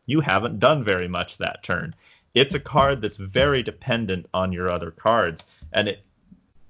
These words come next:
is very strong in certain situations. You have a lot of flyers, you have a lot of units, and you're going wide, you have a lot of small units. Uh, it's clearly a great card in a lot of situations, um, and sometimes you're really looking forward to picking one up, but it's just a common,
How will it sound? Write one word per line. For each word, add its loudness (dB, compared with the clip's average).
is -2
very 0
strong 0
in -4
certain -4
situations. -2
You -4
have 0
a -2
lot 0
of -12
flyers, 4
you -4
have 2
a -4
lot 0
of -8
units, -6
and -4
you're -8
going -4
wide, 4
you -4
have -6
a -6
lot -4
of -8
small 2
units. -4
Uh, 6
it's -2
clearly 2
a -2
great 2
card 2
in -4
a -2
lot 2
of -10
situations, -4
um, 0
and -4
sometimes -2
you're -4
really 0
looking -6
forward -4
to -18
picking -4
one 0
up, 4
but 0
it's -4
just -2
a 2
common, 0